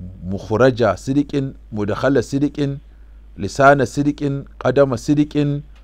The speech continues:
maq'ada sidiqin. Duka waɗannan ya zo a cikin Alƙur'ani wanda ke nuna wato komai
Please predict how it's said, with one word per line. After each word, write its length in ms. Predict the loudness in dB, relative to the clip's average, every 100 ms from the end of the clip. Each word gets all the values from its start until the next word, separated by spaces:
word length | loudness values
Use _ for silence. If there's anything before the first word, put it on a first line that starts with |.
| -12
maq'ada 600 | -4 -2 0 2 2 2 -2
sidiqin. 460 | -6 -10 -8 -12 -12 -20 -20 -20 -20 -12
Duka 220 | -8 0
waɗannan 240 | 2 2 2
ya 100 | 2
zo 100 | 2 -2
a 80 |
cikin 180 | -4 -8 -8
Alƙur'ani 680 | -10 -8 0 2 2 0 -6 -16 -20 -20 -18 -6
wanda 220 | -4 -4
ke 200 | -4 -4
nuna 500 | -2 -2 0 0 -2 -8 -20 -20 -20 -20 -20 -10
wato 320 | -6 -6 -6 -8
komai 440 | 0 2 4 2